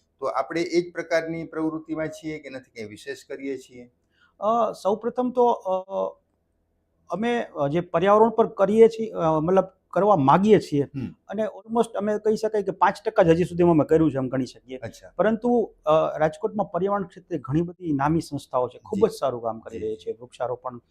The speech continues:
Speaker 2: પ્રત્યે આપ સદભાવના આપ જાણો જ છો.
Speaker 1: જી.
Speaker 2: થી
Speaker 1: અને
Speaker 2: લઈને
Speaker 1: પૂજ્ય બાપુની કથા,
Speaker 2: પૂજ્ય બાપુની
Speaker 1: બાપુની
Speaker 2: પણ
Speaker 1: કથા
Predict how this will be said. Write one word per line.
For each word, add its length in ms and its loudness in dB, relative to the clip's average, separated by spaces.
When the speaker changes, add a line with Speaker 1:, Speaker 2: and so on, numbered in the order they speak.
Speaker 2:
પ્રત્યે 220 -10
આપ 80 -6
સદભાવના 400 -4
આપ 80 -6
જાણો 300 -4
જ 20 -8
છો. 140 -4
Speaker 1:
જી. 220 -6
Speaker 2:
થી 80 -4
Speaker 1:
અને 120 0
Speaker 2:
લઈને 240 2
Speaker 1:
પૂજ્ય 200 -8
બાપુની 440 -2
કથા, 120 -4
Speaker 2:
પૂજ્ય 200 4
બાપુની 380 0
Speaker 1:
બાપુની 240 4
Speaker 2:
પણ 60 -2
Speaker 1:
કથા 640 -2